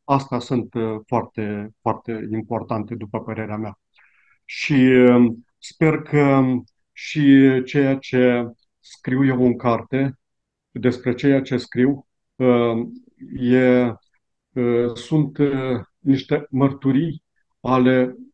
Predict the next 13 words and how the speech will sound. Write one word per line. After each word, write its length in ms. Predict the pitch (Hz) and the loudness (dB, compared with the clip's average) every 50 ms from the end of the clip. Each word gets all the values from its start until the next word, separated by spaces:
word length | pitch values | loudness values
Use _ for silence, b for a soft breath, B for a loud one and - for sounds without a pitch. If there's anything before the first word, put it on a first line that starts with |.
| _ _ 233 | _ _ -10
rezistenței 1300 | 175 127 131 139 127 113 110 123 120 - - - 170 143 120 110 107 107 - - 123 123 135 135 - _ _ _ _ _ _ _ _ _ _ | -4 -2 0 0 0 -2 -4 -8 -10 -12 -6 -2 -2 0 0 -2 -6 -8 -6 -6 -4 -4 -4 -6 -10 _ _ _ _ _ _ _ _ _ _
în 200 | - 123 123 123 | -2 -2 0 0
fața 540 | - 143 131 - - - 131 131 123 127 - | 0 -2 -2 -2 -4 -6 -4 -4 -6 -8 -10
răului 540 | - 127 117 127 127 123 127 131 143 156 156 156 - | -8 -4 -2 0 0 0 0 -2 -4 -6 -8 -10 -16
și 180 | - - - - | -20 -10 -4 -2
mai 120 | 123 120 | -2 -2
ales 380 | 120 120 135 127 135 - _ _ _ _ _ _ _ _ | 0 -2 -2 -4 -6 -10 _ _ _ _ _ _ _ _
în 260 | - 123 120 113 113 113 | -2 -2 -2 -2 -4 -4
fața 420 | - 143 127 131 - 127 127 127 127 | -4 -4 -4 -4 -6 -8 -8 -8 -8
fricii. 600 | - - 151 - - - - - 113 104 - _ _ _ _ _ _ _ _ _ _ _ _ _ | -8 -8 -8 -8 -10 -14 -18 -18 -18 -20 -20 _ _ _ _ _ _ _ _ _ _ _ _ _
Uh, 360 | - 127 123 120 117 110 107 110 - - | -2 0 2 2 2 0 -2 -6 -10 -12
și, 300 | 127 - - - - 143 135 123 123 120 120 120 120 113 113 113 _ _ _ _ _ _ _ _ _ | -14 -14 -12 -4 0 2 4 4 4 4 2 2 0 -2 -6 -8 _ _ _ _ _ _ _ _ _
uh, 760 | - 131 123 120 117 117 113 113 110 110 110 110 113 110 104 | -4 -2 0 0 0 0 0 0 0 0 0 0 -2 -2 -4